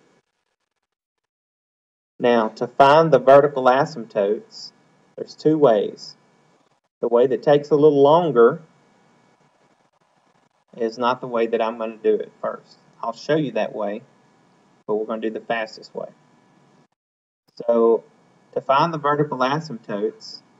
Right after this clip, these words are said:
take any two places you know the graph will cross, add those two x values together, and divide by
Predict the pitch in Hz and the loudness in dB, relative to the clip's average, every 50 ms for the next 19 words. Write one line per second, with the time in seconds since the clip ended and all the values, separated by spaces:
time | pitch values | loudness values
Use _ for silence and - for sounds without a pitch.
0 | _ - 120 110 107 - - - 131 143 165 180 185 - - 190 185 180 - 180 | _ -2 -2 -2 -2 -2 -6 -6 -4 -4 -4 -4 -6 -6 -8 -8 -8 -6 0 4
1 | 165 147 143 143 - 117 113 113 117 117 113 113 113 120 135 131 - 127 120 120 | 4 6 6 4 0 -4 -8 -6 -6 -6 -2 -2 -2 -2 -2 0 0 0 0 -2
2 | 131 - 131 127 - - 131 113 104 101 107 - - - - - _ _ _ _ | -4 -6 -12 -10 -2 0 2 2 2 0 -4 -10 -14 -20 -20 -20 _ _ _ _
3 | _ _ _ _ _ _ _ _ _ _ _ _ _ _ _ _ _ _ _ _ | _ _ _ _ _ _ _ _ _ _ _ _ _ _ _ _ _ _ _ _
4 | _ _ _ _ _ _ _ _ _ _ _ _ _ _ _ _ _ _ _ _ | _ _ _ _ _ _ _ _ _ _ _ _ _ _ _ _ _ _ _ _
5 | - 113 120 127 143 143 147 147 151 156 151 - - 160 147 143 139 139 - - | -8 -6 -4 -2 -2 -2 0 0 -2 -2 -4 -8 -6 -2 0 0 0 0 -2 -8
6 | - 135 131 127 127 131 127 127 127 - - - - 113 107 104 107 107 110 - | -10 -12 -12 -10 -10 -10 -10 -10 -10 -14 -18 -16 -14 -12 -12 -12 -12 -14 -14 -18
7 | _ _ _ _ _ _ _ _ _ _ _ - 101 - 104 - - 110 | _ _ _ _ _ _ _ _ _ _ _ -16 -14 -14 -14 -12 -14 -14